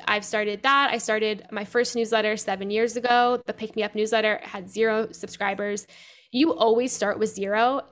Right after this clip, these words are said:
and the majority of people give up when they can't get to a hundred.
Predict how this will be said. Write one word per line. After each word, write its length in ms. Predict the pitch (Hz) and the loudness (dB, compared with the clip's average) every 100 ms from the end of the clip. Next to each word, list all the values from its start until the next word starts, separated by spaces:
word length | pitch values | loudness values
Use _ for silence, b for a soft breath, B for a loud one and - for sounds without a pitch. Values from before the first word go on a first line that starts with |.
| - | -2
and 240 | 220 214 214 | 0 0 0
the 100 | 208 | -2
majority 540 | 202 - 208 226 285 | -4 0 2 2 0
of 100 | 294 | -2
people 680 | - 214 247 247 269 - 190 | -4 -4 0 2 0 -4 -4
give 240 | 214 226 214 | 0 0 -2
up 320 | - 208 262 - | -2 -2 -4 -4
when 160 | 220 | -2
they 100 | 208 | -2
can't 380 | 202 - 208 - | -4 -4 -4 -2
get 220 | 202 - | -6 -6
to 140 | - 202 | -6 -6
a 40 | |
hundred. 440 | 190 196 - - | -6 -12 -12 -12